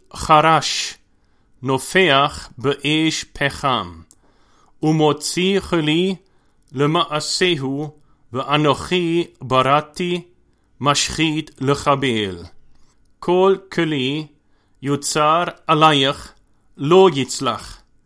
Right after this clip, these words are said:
וכל לשון תקום איתך למשפט תרשיעי. זאת נחלת עבדי אדוני, וצדקתם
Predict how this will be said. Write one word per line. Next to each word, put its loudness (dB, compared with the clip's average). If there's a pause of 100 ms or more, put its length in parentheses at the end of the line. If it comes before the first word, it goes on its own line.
(440)
וכל 2
לשון 0 (220)
תקום 0
איתך 0 (560)
למשפט 0 (680)
תרשיעי. -2 (1080)
זאת 0
נחלת -2
עבדי 0
אדוני, 0 (640)
וצדקתם -2